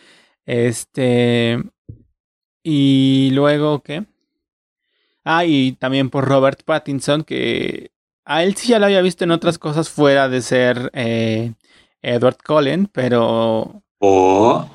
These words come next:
Speaker 2: Harry Potter, eh, que
Speaker 1: Ay,
Speaker 2: era
Speaker 1: eso fue antes.
Speaker 2: el muertito.
Speaker 1: Sí.
Speaker 2: Por eso, pero, pues,
Speaker 1: Ay,
Speaker 2: yo lo
Speaker 1: pero
Speaker 2: recuerdo más por Harry Potter porque no,
Speaker 1: ¿No viste
Speaker 2: Twilight,
Speaker 1: Crepúsculo?
Speaker 2: no.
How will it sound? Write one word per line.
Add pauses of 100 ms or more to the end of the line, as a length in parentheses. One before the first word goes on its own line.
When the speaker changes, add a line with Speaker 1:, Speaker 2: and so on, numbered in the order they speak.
(120)
Speaker 2:
Harry
Potter,
eh,
que
Speaker 1:
Ay,
Speaker 2:
era
Speaker 1:
eso
fue
antes.
Speaker 2:
el
muertito.
Speaker 1:
Sí. (300)
Speaker 2:
Por
eso,
pero,
pues,
Speaker 1:
Ay,
Speaker 2:
yo
lo
Speaker 1:
pero
Speaker 2:
recuerdo
más
por
Harry
Potter
porque
no,
Speaker 1:
¿No
viste
Speaker 2:
Twilight,
Speaker 1:
Crepúsculo?
Speaker 2:
no.